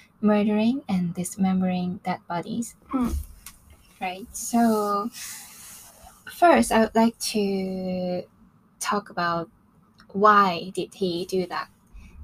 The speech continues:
Speaker 1: So
Speaker 2: Mm.
Speaker 1: he, uh, 'cause we already knew that he did it,
Speaker 2: Yeah.
Speaker 1: 'cause he, like, uh, reviewed by himself. So why he did that? He claimed that he lost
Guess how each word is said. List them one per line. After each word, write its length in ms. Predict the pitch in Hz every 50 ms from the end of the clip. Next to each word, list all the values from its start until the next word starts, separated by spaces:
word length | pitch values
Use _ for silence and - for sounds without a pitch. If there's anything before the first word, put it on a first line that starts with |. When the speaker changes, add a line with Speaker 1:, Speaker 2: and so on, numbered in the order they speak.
| - -
Speaker 1:
So 240 | 226 220 208 185 175 185
Speaker 2:
Mm. 20 |
Speaker 1:
he, 420 | - - 214 202 190 190 185 165 - _ _ - - - _ _ - - - -
uh, 160 | 202 202 - - -
'cause 360 | - 311 302 285 - - - - _ _ -
we 180 | 208 202 196 -
already 960 | 185 185 185 185 185 196 190 190 185 185 185 185 185 180 180 180 185 190 - _ _ _
knew 320 | 196 196 190 175 156 160 - - - - _ -
that 180 | 175 - - - - - - - - - _ _ _ _
he 380 | - - - - 190 175 175 170
did 220 | 185 185 180 - _ _ _ _ _
it, 120 | 180 233 226
Speaker 2:
Yeah. 220 | 208 185 - - - - - -
Speaker 1:
'cause 340 | - 190 180 185 - - - - - -
he, 500 | - - 190 180 175 165 165 165 160 - - -
like, 260 | 156 156 156 - -
uh, 180 | 147 - - - - - - _ _ - - - -
reviewed 420 | 175 175 - 185 175 175 175 - - _ - - - _
by 140 | - 180 175
himself. 420 | 185 170 170 - 233 302 370 - - - - - - - - - - - _ _ _ _ _
So 180 | - - 196 170
why 280 | 180 196 226 285 302
he 100 | 311 311 285
did 180 | 285 277 269
that? 260 | - 170 156 156 - - - _ _ _ _ _ _ _ _ _ _ - _ _ _ _
He 520 | - - - 233 220 226 254 302 359 - - - _
claimed 440 | - - 214 202 196 196 196 190 190
that 220 | 165 156 - - -
he 160 | 190 190 185
lost 480 | 175 180 185 185 190 185 - - -